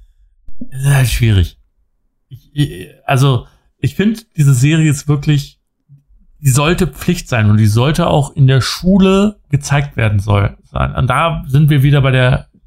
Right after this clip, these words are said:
Kompetenz, Kompetenz, Medienkompetenz der Lehrer, die vorhanden sein sollte,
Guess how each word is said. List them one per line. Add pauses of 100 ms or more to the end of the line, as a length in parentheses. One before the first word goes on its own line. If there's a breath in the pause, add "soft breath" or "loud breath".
Kompetenz,
Kompetenz,
Medienkompetenz
der
Lehrer, (500)
die
vorhanden
sein
sollte,